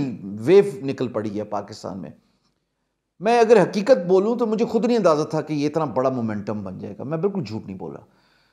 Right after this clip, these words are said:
दो हज़ार बीस में पेंडेमिक में, हालांकि मैंने बहुत वीडियोज़ भी, पाँच सौ वीडियोज़ बनाई हैं जी इस साल, अ, लेकिन मुझे नहीं अंदाज़ा था कि इतना ओवरवेलमिंग रिस्पॉन्स होगा, लोग सराहेंगे इस काम को। और लोग सराहने की वजह यह कि वो मजबूर है ना जी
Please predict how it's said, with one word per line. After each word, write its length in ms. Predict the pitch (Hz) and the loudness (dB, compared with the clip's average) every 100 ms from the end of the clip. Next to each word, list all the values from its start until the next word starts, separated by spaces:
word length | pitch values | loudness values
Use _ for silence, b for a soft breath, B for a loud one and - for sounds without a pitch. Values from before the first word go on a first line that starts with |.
| _ _ 139 | _ _ _
दो 160 | 180 | 0
हज़ार 160 | 233 226 | 2 2
बीस 300 | 143 165 202 | 2 0 -2
में 100 | 220 | -2
पेंडेमिक 420 | 175 156 160 180 | 0 2 0 0
में, 280 | 180 170 156 | 0 0 0
हालांकि 280 | 147 147 156 | 0 0 -2
मैंने 140 | 143 | -2
बहुत 180 | 135 151 | -2 -2
वीडियोज़ 360 | 139 135 139 123 | -2 -2 -4 -4
भी, 120 | 123 | -10
पाँच 460 | 123 _ 113 110 | -10 _ -8 -6
सौ 100 | 151 | -6
वीडियोज़ 320 | 123 113 131 117 | -6 -4 -4 -4
बनाई 200 | 117 117 | -4 -4
हैं 100 | 110 | -4
जी 80 | |
इस 120 | 113 - | -8 -8
साल, 180 | 101 b b b b b b - | -8 b b b b b b -10
अ, 160 | - 90 | -8 -4
लेकिन 280 | 185 202 233 | -4 0 0
मुझे 280 | 247 262 | 2 2
नहीं 260 | 220 233 262 | 4 4 4
अंदाज़ा 300 | 233 202 190 | 6 6 6
था 140 | 196 | 0
कि 140 | 170 175 | -2 -2
इतना 220 | 175 196 | -2 -2
ओवरवेलमिंग 680 | 175 170 175 160 147 147 135 | 0 0 2 0 0 -2 -2
रिस्पॉन्स 420 | 131 127 127 123 | -4 -4 -6 -4
होगा, 140 | 151 | -4
लोग 240 | 139 151 - | -2 -2 -2
सराहेंगे 500 | 135 127 127 135 113 | -2 -2 -2 -4 -6
इस 100 | - | -6
काम 220 | 101 104 | -10 -8
को। 140 | 120 | -8
और 360 | - 202 - B B B B _ 151 | -2 -2 -2 B B B B _ -2
लोग 340 | 160 262 220 | 4 4 4
सराहने 460 | - 185 185 214 233 | 2 4 4 2 -2
की 420 | 233 240 - - _ _ _ - | -2 -2 -4 -10 _ _ _ -10
वजह 300 | 143 160 202 | 0 4 6
यह 200 | 226 240 | 6 4
कि 120 | 240 | 0
वो 100 | 269 | 0
मजबूर 500 | 220 160 165 254 247 | 0 0 0 2 2
है 60 | 131 | 0
ना 80 | 117 | -2
जी 260 | 135 127 | -6 -12